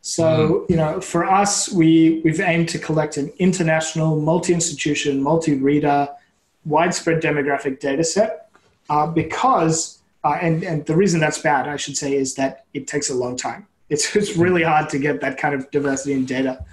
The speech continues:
Speaker 1: uh,
Speaker 2: Yeah.
Speaker 1: because we've seen that in the medical world, some A I models,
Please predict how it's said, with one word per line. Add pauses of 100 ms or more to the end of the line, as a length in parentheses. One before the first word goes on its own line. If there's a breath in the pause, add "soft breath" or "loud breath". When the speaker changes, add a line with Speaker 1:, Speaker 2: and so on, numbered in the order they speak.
(360 loud breath)
Speaker 1:
uh,
Speaker 2:
Yeah.
Speaker 1:
because
we've
seen
that (360 loud breath)
in
the
medical
world, (800)
some (560 loud breath)
A
I
models,